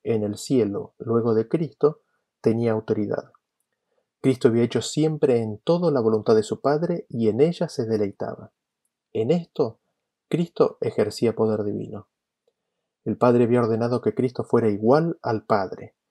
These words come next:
Dios había dado a Cristo poder y mando ilimitados. Fue exaltado a un pie de igualdad con Dios. Cristo había sido investido con la autoridad para comandar las huestes angélicas. Cristo era el soberano del cielo.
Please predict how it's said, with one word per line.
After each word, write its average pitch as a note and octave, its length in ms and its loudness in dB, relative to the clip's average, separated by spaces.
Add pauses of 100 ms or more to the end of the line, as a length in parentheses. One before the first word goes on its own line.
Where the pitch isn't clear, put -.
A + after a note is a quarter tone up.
(380)
Dios D3+ 480 -2
había A#2 300 0
dado G#2+ 300 0
a - 80 -8
Cristo D3 400 -4
poder C3 500 2
y A2+ 140 -6
mando E3 520 0
ilimitados. A2 840 -4 (560)
Fue D3 260 8
exaltado D3 800 -2
a - 80 -2
un A2 180 -4
pie D3 300 0
de C3+ 80 0
igualdad A2+ 580 0
con G#2+ 220 -4
Dios. A2 400 -8 (880)
Cristo B2+ 260 2
había A#2 160 4
sido A#2 220 -2
investido A2+ 440 -4
con A2 180 -6
la G#2+ 60 0
autoridad G#2+ 520 0
para A2 220 -2
comandar G#2+ 600 -2
las G#2+ 220 -6
huestes A#2+ 340 0
angélicas. - 720 -8 (680)
Cristo D#3+ 520 2
era B2+ 140 0
el A2 80 0
soberano A#2+ 480 -2
del G#2+ 160 -2
cielo. G#2 440 -6